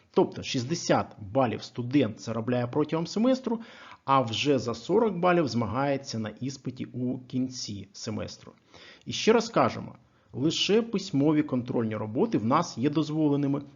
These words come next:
але, але письмові у широкому сенсі. Тобто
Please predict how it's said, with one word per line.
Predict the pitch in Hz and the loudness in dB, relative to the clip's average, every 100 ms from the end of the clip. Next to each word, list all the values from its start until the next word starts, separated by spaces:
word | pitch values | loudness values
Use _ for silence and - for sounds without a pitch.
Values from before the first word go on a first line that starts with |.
| _ | _
але, | 135 151 147 113 - - _ | 0 4 4 2 -2 -16 _
але | 120 135 113 | -2 0 0
письмові | - - 117 - 120 220 254 | -4 -8 -8 -6 0 4 4
у | 240 | 4
широкому | - 240 202 170 156 | 2 4 4 4 0
сенсі. | 143 127 110 107 - - _ _ _ | -2 -4 -4 -6 -14 -20 _ _ _
Тобто | 170 143 - | 0 0 -4